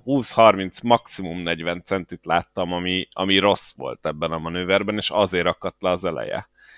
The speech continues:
Tehát addig, addig, ö,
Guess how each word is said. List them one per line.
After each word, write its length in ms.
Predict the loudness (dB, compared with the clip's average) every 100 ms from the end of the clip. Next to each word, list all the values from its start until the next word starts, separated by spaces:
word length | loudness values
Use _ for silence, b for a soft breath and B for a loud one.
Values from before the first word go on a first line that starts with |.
| B B B B
Tehát 200 | 0 4
addig, 400 | 4 4 4 2 _ _ _ 2
addig, 440 | 2 4 0 2
ö, 400 | 2 4 4